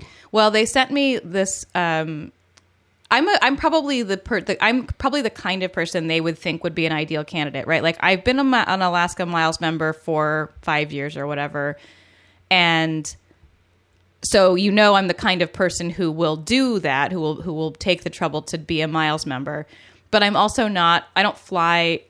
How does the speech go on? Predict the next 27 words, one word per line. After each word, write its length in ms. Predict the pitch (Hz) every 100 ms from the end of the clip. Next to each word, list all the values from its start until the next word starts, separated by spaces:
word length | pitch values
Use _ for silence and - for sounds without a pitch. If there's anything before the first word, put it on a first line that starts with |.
| _ _ _ 180
enough 400 | 170 165 170 -
right 200 | 151 -
now 280 | 160 160
that 140 | 165 151
I 100 | 147
have 400 | 165 160 151 151 -
status, 600 | - - 151 147 180 180
so 100 | 170
I 60 | 170
don't 160 | 196
have 200 | 196 175
a 60 | 156
tremendous 880 | - - 175 202 262 220 - - - - _ _ _ _ _ _ _ _ -
m-, 160 | 190
amount 420 | 175 190 185 180 143
of 140 | 160
money 480 | 175 208 226 214 175
really. 300 | 165 156 151
And 140 | 160
I 120 | - 185
do 160 | 190
have 180 | 196 156
miles 360 | 165 156 156 160
on 120 | 147
Alaska, 400 | 143 151 - 165
but, 160 | 147
like, 260 | 143 147 -